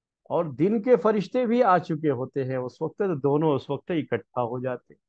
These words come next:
उसके बाद फिर फज्र की नमाज के बाद रात के फरिश्ते ऊपर चले जाते हैं, दिन के फरिश्ते रहते हैं। फिर असर तक ये सिलसिला इनका रहता है, और असर की नमाज में रात के फरिश्ते आ जाते हैं, तो फिर ये रात और जो है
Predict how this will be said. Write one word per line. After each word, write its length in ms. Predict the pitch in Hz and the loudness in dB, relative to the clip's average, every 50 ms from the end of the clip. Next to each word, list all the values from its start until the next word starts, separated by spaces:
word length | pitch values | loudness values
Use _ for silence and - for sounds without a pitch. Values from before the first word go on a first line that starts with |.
| _ _ _ _ _ _ _ _ _ _ _ _ - | _ _ _ _ _ _ _ _ _ _ _ _ -12
उसके 300 | 131 113 - - 147 127 110 | -12 -10 -6 -2 -2 0 0
बाद 340 | 104 104 120 143 143 139 | 0 0 0 0 0 -2
फिर 240 | - - - 160 151 - - | -6 -6 -4 -4 -4 -4 -4
फज्र 260 | 131 123 117 117 120 | -4 -4 -2 -4 -6
की 180 | - - - 117 | -6 -6 -6 -6
नमाज 420 | 110 107 101 101 104 113 120 120 - | -6 -6 -6 -6 -6 -8 -8 -8 -10
के 140 | - 120 107 | -8 -8 -6
बाद 260 | 104 120 151 170 160 _ _ _ _ _ - | -4 -2 -4 -4 -4 _ _ _ _ _ -8
रात 300 | 113 117 113 120 120 - - | -4 -2 -2 -2 -2 -4 -8
के 80 | 107 101 | -10 -10
फरिश्ते 440 | - - 95 95 95 - _ - 156 | -8 -8 -12 -12 -12 -18 _ -8 -6
ऊपर 300 | 139 104 101 - - - - | -6 -6 -8 -6 -6 -6 -4
चले 220 | - 196 202 226 | -4 -4 -4 0
जाते 300 | 208 190 185 185 - 196 | 0 0 0 0 -2 -4
हैं, 180 | 165 143 117 104 | -4 -2 -4 -4
दिन 180 | 104 98 101 | -6 -8 -8
के 140 | 101 - 117 | -6 -8 -8
फरिश्ते 440 | 117 - 156 170 151 - - 202 190 | -6 -6 -6 -6 -8 -10 -10 -10 -6
रहते 300 | 196 175 165 - - 220 | -6 -6 -8 -8 -12 -18
हैं। 60 | - _ _ _ _ _ _ _ _ _ _ _ - - | -18 _ _ _ _ _ _ _ _ _ _ _ -2 0
फिर 80 | 190 180 | 2 2
असर 320 | 165 - - 196 196 185 | 2 2 2 2 0 0
तक 180 | 190 214 196 180 | 0 -4 -2 0
ये 100 | 202 196 190 | 0 -2 -2
सिलसिला 400 | - 185 180 - - 190 202 190 | -2 -4 -6 -4 0 2 2 2
इनका 280 | 185 175 165 156 170 156 | 2 2 0 0 0 2
रहता 380 | 139 139 139 139 - 196 202 - | 2 2 0 0 -2 -4 -2 -2
है, 100 | - - _ _ _ _ _ _ _ - | -4 -6 _ _ _ _ _ _ _ -8
और 120 | 127 135 135 | -6 -4 -2
असर 280 | 143 135 - 185 190 180 | -4 -2 0 0 0 0
की 160 | 160 185 175 | 0 -2 -2
नमाज 400 | 165 156 147 151 160 175 180 165 | -2 0 -2 -2 -2 -2 -4 -4
में 160 | 170 185 175 156 | -4 -4 -2 2
रात 260 | 143 147 160 160 - | 2 2 0 0 -2
के 120 | - 165 160 | -6 -6 -2
फरिश्ते 460 | 160 156 156 165 156 - - 226 202 | -2 -2 -4 -4 -8 -4 -2 0 2
आ 120 | 165 147 131 | 4 2 4
जाते 400 | 123 117 110 107 - 110 101 - | 2 2 0 0 -4 -10 -10 -8
हैं, 140 | 110 107 104 - _ _ _ _ _ _ - | -8 -10 -10 -10 _ _ _ _ _ _ -8
तो 80 | 127 113 | -8 -4
फिर 220 | - 170 170 156 | -2 -2 0 2
ये 160 | 156 151 147 | 2 2 4
रात 300 | 127 131 131 143 143 143 | 2 2 2 0 -2 -2
और 180 | 147 135 131 123 | -4 -6 -6 -6
जो 180 | 120 120 117 110 | -4 -4 -4 -2
है 180 | 127 131 127 | 0 0 -2